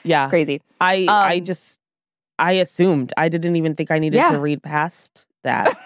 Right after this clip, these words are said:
Speaker 2: <laughs> I know. Honestly, I was shocked.
Speaker 1: Like, past that, it, there being cheating, I was like, "Yeah, of course, Sam did."
Speaker 2: Right, yeah.
Speaker 1: I'm not surprised.
Speaker 2: Um, so, you know, obviously, Sam and Britney are no strangers to having details of their relationship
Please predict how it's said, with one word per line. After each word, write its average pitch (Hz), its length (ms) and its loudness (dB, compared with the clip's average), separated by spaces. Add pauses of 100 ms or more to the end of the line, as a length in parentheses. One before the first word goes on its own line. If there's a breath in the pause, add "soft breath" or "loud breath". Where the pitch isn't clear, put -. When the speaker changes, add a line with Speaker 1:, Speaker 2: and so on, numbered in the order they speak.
(120)
Speaker 2:
<laughs> 659 220 -4
I 262 160 0
know. 214 360 2
Honestly, 190 420 -4
I 165 80 -4
was 165 240 -10 (240)
shocked. - 360 -4
Speaker 1:
Like, 202 160 0 (140)
past 214 300 -2
that, 196 180 4
it, 185 100 -6 (140)
there 190 140 2
being 170 280 0
cheating, 160 460 0
I - 80 -4
was 151 100 -6
like, 151 160 -2
"Yeah, 277 100 2
of 117 100 -4
course, - 220 -4
Sam 131 240 -6
did." - 240 -10
Speaker 2:
Right, 190 380 0
yeah. 208 140 2
Speaker 1:
I'm 143 80 -2
not - 140 -6
surprised. - 520 -10
Speaker 2:
Um, 220 320 2 (140)
so, 233 640 2 (240)
you 240 140 -2
know, 220 200 2
obviously, 262 520 0 (160)
Sam 190 200 0
and 160 80 0
Britney 165 300 0
are 160 160 2
no 156 120 0
strangers 143 580 -2
to 165 80 -8
having 143 320 -2
details 135 380 -4
of 131 140 -6
their 139 80 -2
relationship 131 640 -6